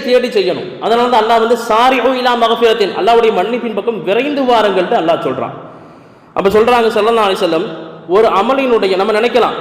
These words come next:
நம்ம ஆயுள் காலத்தை அல்லாஹ் வந்து எழுபது முதல் நூறு வரைக்கும் அல்லாஹ் கொடுத்திருக்கான் ஒரு மனுஷனுக்கும், ஒவ்வொரு மனுஷனுக்கும். அந்த நூறு வயதுக்குள்ள தான் நம்முடைய ஆயுள் காலம் இருக்கிறது. அப்ப அவன் மூத்தாகிற வரைக்கும் அவன் வணங்கிட்டு இருக்கிறான். இப்ப நம்முடைய அமல்களை அல்லாஹு தாலா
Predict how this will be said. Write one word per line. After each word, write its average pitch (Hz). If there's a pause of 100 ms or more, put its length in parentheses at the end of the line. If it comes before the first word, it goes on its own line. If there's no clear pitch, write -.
நம்ம 196 (180)
ஆயுள் 226
காலத்தை 214
அல்லாஹ் 208
வந்து 214
எழுபது 202
முதல் 214
நூறு 208
வரைக்கும் 208
அல்லாஹ் 202
கொடுத்திருக்கான் 185
ஒரு 170
மனுஷனுக்கும், 175
ஒவ்வொரு 185
மனுஷனுக்கும். 147 (480)
அந்த 226 (200)
நூறு 233
வயதுக்குள்ள 226
தான் 240
நம்முடைய 233
ஆயுள் 214
காலம் 202
இருக்கிறது. 165 (640)
அப்ப 233
அவன் 240
மூத்தாகிற 254
வரைக்கும் 226
அவன் 233
வணங்கிட்டு 233
இருக்கிறான். 180 (380)
இப்ப 240
நம்முடைய 254
அமல்களை 240
அல்லாஹு 220
தாலா 208